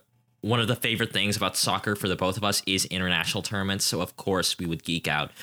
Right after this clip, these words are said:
about one that just so happened to be in the middle of the ye-, middle of the, the,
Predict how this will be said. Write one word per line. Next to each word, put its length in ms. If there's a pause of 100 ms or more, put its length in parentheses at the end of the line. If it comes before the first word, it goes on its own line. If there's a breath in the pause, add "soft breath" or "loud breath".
about 320
one 220
that 160
just 160
so 80
happened 400
to 120
be 280 (300 loud breath)
in 120
the 80
middle 260
of 80
the 100
ye-, 400
middle 260
of 80
the, 180
the, 240